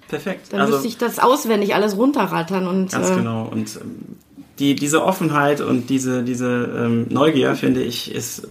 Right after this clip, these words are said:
Speaker 1: total wichtig. Lernt man als Kind ja schon ganz früh. Viele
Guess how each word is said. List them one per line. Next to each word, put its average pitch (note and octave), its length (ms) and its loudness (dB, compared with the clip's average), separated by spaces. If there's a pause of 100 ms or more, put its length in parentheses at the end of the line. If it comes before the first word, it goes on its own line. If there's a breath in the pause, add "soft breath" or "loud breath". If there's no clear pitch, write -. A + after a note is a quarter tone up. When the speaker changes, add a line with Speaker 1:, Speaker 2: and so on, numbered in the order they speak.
(200)
Speaker 1:
total C#3+ 440 4
wichtig. D3 320 -2
Lernt D3 180 4
man - 120 2
als A#2+ 160 -2
Kind F#3+ 240 2
ja F3 100 2
schon D#3 320 2
ganz C#3+ 200 0
früh. F3 280 0
Viele D#3+ 400 0